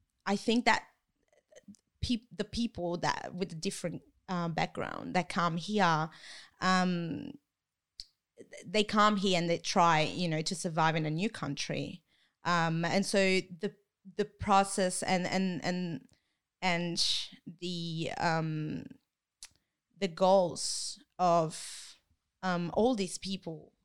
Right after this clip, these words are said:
are to survive, learn the language. I think language could be probably,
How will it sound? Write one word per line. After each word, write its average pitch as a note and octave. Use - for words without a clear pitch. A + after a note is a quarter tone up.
are F3+
to E3
survive, E3+
learn F3+
the F3+
language. D#3
I -
think B3
language D#3+
could E3+
be D#3
probably, D#3